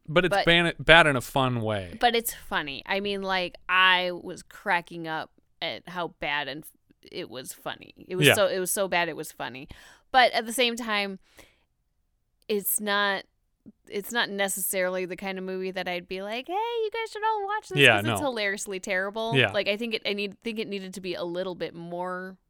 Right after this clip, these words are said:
Speaker 2: bad
Speaker 1: Ridiculous,
Speaker 2: to,
Speaker 1: yeah.
Speaker 2: and ridiculous all around just to be one of those movies that you're like, "Oh my God, this, like,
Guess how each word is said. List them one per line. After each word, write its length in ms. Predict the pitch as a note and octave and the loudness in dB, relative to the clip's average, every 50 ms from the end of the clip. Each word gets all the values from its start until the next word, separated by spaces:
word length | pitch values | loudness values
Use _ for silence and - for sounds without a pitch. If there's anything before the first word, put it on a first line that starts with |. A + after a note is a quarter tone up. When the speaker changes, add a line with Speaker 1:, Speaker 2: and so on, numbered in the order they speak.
| _ _ _ _ _ _ _ _ _ _ - | _ _ _ _ _ _ _ _ _ _ -4
Speaker 2:
bad 320 | B2 C3 F3+ F#3 F#3+ F#3+ G3 | 0 2 4 4 4 4 2
Speaker 1:
Ridiculous, 300 | G#2 A2 - G#3+ F#3 - | -2 -4 -4 -6 -2 2
Speaker 2:
to, 80 | - | 2
Speaker 1:
yeah. 80 | - F#3+ | 4 4
Speaker 2:
and 160 | F#3 F3+ F3+ | 2 0 -4
ridiculous 520 | F#3+ F#3 F#3 F#3+ F#3 G#3 G3+ F#3 F#3 F3+ | -6 -6 -6 -6 -8 -6 -6 -6 -4 -4
all 240 | - - E3 E3+ E3+ E3+ | -2 -2 -2 0 -2 -2
around 420 | E3+ E3+ E3 E3 E3+ E3+ F3 F3 | -4 -4 -4 -4 -4 -8 -10 -10
just 240 | - F3 E3 - - | -10 -10 -10 -10 -10
to 80 | F3+ | -10
be 180 | E3 - E3 D#3+ | -12 -10 -10 -8
one 180 | D#3 D#3+ D#3 D3+ | -8 -8 -10 -10
of 60 | C#3+ | -8
those 240 | D3 D3+ D#3+ E3 F3+ | -8 -8 -8 -8 -10
movies 320 | F3+ F3 E3 E3+ E3+ E3 | -10 -10 -10 -10 -10 -10
that 140 | - D3+ A2 | -10 -10 -10
you're 80 | F2+ D3+ | -10 -8
like, 220 | D#3 D#3 D3+ - - | -8 -8 -8 -8 -10
"Oh 80 | D#3 D#3 | -14 -12
my 140 | D#3 D3+ D3 | -10 -10 -10
God, 300 | D3 D3 C#3+ C#3 C#3 - | -8 -8 -8 -8 -10 -12
this, 220 | - D3+ D3 - - - | -14 -12 -12 -12 -12 -10
like, 240 | D3+ C#3+ C3+ - | -10 -10 -10 -12